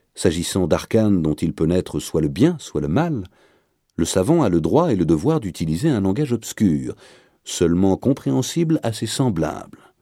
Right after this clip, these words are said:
Le chemin de la science est malaisé, et il est malaisé d'y distinguer le bien du mal. Et souvent, les savants des temps nouveaux ne sont que des nains hissés sur des épaules de nains.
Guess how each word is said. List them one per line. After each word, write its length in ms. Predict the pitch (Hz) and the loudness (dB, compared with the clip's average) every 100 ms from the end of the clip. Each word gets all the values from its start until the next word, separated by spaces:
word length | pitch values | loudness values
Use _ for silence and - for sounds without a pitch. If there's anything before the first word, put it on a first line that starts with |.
| _ _ _ _ _ _ _ _ - | _ _ _ _ _ _ _ _ 0
Le 180 | 90 | 2
chemin 340 | 85 - 90 90 | 2 2 2 2
de 80 | 90 | 2
la 120 | 85 | 0
science 320 | - 92 - | 0 -2 0
est 60 | 85 | 0
malaisé, 520 | 85 85 82 80 80 _ _ _ _ _ _ | 2 2 0 -4 -8 _ _ _ _ _ _
et 100 | 90 | 2
il 160 | 95 98 | 4 4
est 40 | |
malaisé 520 | 92 98 113 110 104 | 4 4 4 4 2
d'y 120 | 101 98 | 0 -2
distinguer 540 | 95 - 92 90 92 | -4 -4 -4 -2 -2
le 80 | 87 | -2
bien 180 | 85 85 | -2 -4
du 100 | 85 | -2
mal. 440 | 82 78 80 82 _ _ _ _ _ - | -4 -6 -8 -10 _ _ _ _ _ 2
Et 160 | 90 95 | 4 4
souvent, 420 | - 87 95 104 _ _ - | 2 0 0 -2 _ _ -4
les 160 | 87 87 | 0 0
savants 420 | - 92 90 92 | 2 2 4 2
des 100 | 90 | 0
temps 180 | 92 92 | 0 0
nouveaux 260 | 87 92 | 2 2
ne 100 | 101 | 2
sont 200 | 95 92 | 0 -4
que 120 | - | -2
des 200 | 85 85 | 0 2
nains 280 | 87 92 107 107 _ - | 2 2 0 -4 _ -10
hissés 340 | 82 80 - | -8 -4 -4
sur 220 | 80 - 80 | -4 -4 -2
des 200 | 80 82 | -2 -2
épaules 320 | - 85 78 | -2 -4 -2
de 100 | 78 | -2
nains. 260 | 78 98 | -2 -4